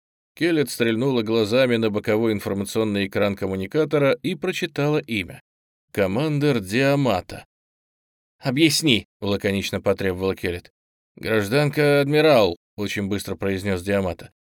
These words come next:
для такого гразерного залпа Монти потребовалось бы дюжина линейных крейсеров, а они не прошли бы незамеченными на такую дистанцию. Кроме того, линейные крейсера расстреляли бы и лазерами.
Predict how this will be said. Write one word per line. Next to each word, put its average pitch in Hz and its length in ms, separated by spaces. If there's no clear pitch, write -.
для 107 200
такого 151 420
гразерного 135 680
залпа 123 480
Монти 143 400
потребовалось 123 800
бы 113 140
дюжина 135 540
линейных 139 580
крейсеров, 147 680
а 139 180
они 147 360
не 127 140
прошли 135 500
бы 147 120
незамеченными 139 800
на 135 100
такую 147 380
дистанцию. 147 640
Кроме 143 300
того, 95 400
линейные 151 720
крейсера 147 760
расстреляли 151 880
бы 170 160
и 170 160
лазерами. 147 800